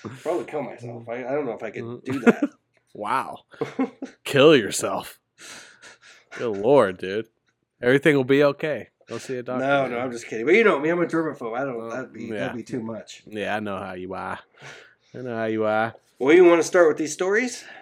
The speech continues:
Speaker 1: Yeah. You re-, you wanna go or me go?
Speaker 2: You can go first.
Speaker 1: All right. Mine are a little lengthy, like people, you know, writing out what happened. So here we go.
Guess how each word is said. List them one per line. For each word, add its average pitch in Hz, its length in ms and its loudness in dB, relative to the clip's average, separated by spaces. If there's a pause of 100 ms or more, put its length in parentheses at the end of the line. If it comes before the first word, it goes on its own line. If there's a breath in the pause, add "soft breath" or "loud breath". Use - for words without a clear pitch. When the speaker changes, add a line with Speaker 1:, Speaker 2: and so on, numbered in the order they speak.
Speaker 1:
Yeah. 160 380 4 (360 loud breath)
You 120 160 -4
re-, 139 240 4
you 131 80 0
wanna 127 200 0
go 151 180 2
or 180 100 4
me 135 200 -2
go? 107 240 -2 (580)
Speaker 2:
You 156 160 -4
can 226 80 -4
go 160 140 4
first. - 420 -10 (480)
Speaker 1:
All 151 60 0
right. 123 180 0 (320 loud breath)
Mine 175 160 2
are 220 120 4
a 208 40 2
little 202 260 2
lengthy, 180 520 -6
like 117 180 -10
people, 131 480 -6 (100)
you 135 160 -6
know, 113 220 -4 (240)
writing 120 320 0
out 123 160 2
what 120 100 -2
happened. 120 360 -4 (100)
So 95 380 -10
here 123 80 -10
we 117 80 -10
go. - 180 -12